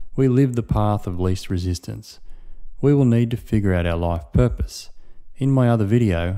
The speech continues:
I summarized Man's Search for Meaning by Viktor Frankl. If you wonder about the purpose of your life, I recommend that you watch that video as well. The third cause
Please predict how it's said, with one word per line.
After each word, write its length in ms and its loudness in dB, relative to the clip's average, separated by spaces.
I 100 -2
summarized 840 2
Man's 340 0
Search 360 -2
for 120 -8
Meaning 380 0
by 180 -4
Viktor 300 -4
Frankl. 480 -2
If 200 -2
you 100 4
wonder 280 2
about 220 0
the 60 -14
purpose 440 0
of 120 -2
your 100 -4
life, 400 -4
I 80 0
recommend 720 0
that 140 -8
you 140 -2
watch 320 -4
that 140 -8
video 380 -2
as 140 -10
well. 340 -2
The 100 -4
third 380 2
cause 560 0